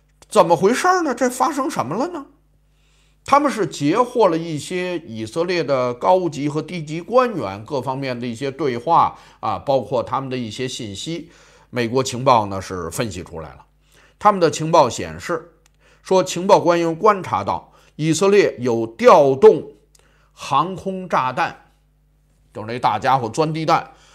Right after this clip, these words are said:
和完成空中演习等军事动向。他得练练，因为他美国前一阵儿给他那个几，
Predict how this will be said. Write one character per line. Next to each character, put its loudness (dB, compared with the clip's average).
和 4
完 4
成 -6
空 -6
中 -4
演 -6
习 -4
等 -6
军 -8
事 -10
动 -10
向。 -10
他 0
得 -4
练 2
练， -14
因 -6
为 -8
他 -4
美 -10
国 -4
前 -8
一 -8
阵 -2
儿 -6
给 -12
他 -12
那 -8
个 -8
几， -16